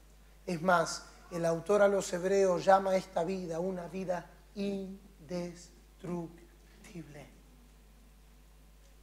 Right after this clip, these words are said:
Concluyo este mensaje diciéndote, C F A,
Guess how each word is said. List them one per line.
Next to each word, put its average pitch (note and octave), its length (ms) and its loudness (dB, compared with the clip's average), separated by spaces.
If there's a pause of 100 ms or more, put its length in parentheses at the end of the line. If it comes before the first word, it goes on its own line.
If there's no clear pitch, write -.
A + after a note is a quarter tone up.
(2500)
Concluyo G3+ 600 4
este F#3+ 220 -2
mensaje F3+ 600 -2 (2250)
diciéndote, F#3+ 680 0
C - 180 -8
F F#3 260 2
A, F#3+ 300 2